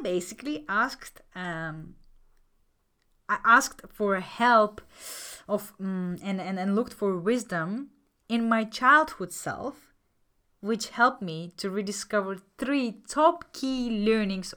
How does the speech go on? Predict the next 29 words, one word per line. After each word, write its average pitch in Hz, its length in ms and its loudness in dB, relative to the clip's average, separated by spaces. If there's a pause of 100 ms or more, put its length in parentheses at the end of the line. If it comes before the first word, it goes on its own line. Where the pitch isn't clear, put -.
of 202 260 -8
my 180 220 -4
childhood. 147 800 -8 (720)
And 226 100 6
like 240 160 8
I 240 40 2
said, 226 380 2
I 208 120 -4
practice 226 560 -2
self-reflection 196 840 -6
on 240 120 -4
a 247 40 -4
daily 262 280 -4
basis - 580 -8
where 180 160 -2
I 180 60 -2
take 208 340 -6
time 180 480 -2 (380)
to - 260 -8
analyze 226 560 2
my 180 260 -4
actions, 196 640 -8
my 196 160 0
thoughts, 170 720 0
my 190 180 -8
interactions 185 640 -6
with 175 100 -6
other 175 160 -4
people, 170 440 -6